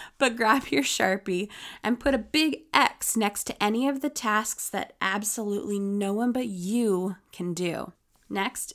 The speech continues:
take a yellow highlighter, and I want you to highlight the tasks that are super simple and could be taught to somebody in five minutes or less. Super easy. Next, take a green highlighter, and I want you to highlight, or whatever color highlighter.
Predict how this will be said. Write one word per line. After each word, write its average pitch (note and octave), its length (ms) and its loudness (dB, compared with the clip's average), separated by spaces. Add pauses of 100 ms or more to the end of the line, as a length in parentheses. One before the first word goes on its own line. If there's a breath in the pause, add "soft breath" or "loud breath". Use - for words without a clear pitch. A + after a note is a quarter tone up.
take G#3 220 -4
a G#3 40 -2
yellow F#3+ 300 0
highlighter, F#3 640 0 (400 loud breath)
and F#3 100 -4
I F#3 40 2
want G#3 180 2
you A3+ 80 0
to G#3+ 60 0
highlight A3+ 440 0
the B3+ 80 -2
tasks G#3 520 2
that F3+ 160 0
are E3+ 60 -2
super G3 360 -2
simple F#3 540 -2
and F3 160 -4
could D#3+ 180 -12
be D#3 320 -2 (400 soft breath)
taught - 240 4
to - 60 -2
somebody E3+ 400 2
in D#3+ 340 -2
five D#3+ 320 2
minutes - 260 -2
or - 60 -6
less. - 480 -6
Super - 480 2
easy. - 400 -4 (460)
Next, - 640 0
take C4+ 200 -2
a C#4+ 60 0
green A#3+ 340 2
highlighter, F#3 680 2 (100)
and F3+ 120 0
I F3 60 0
want F#3 160 -2
you F#3 60 -2
to F#3 60 -2
highlight, F3+ 380 -2
or A3+ 100 -2
whatever A3 440 2
color D3+ 340 -6
highlighter. D3+ 380 -4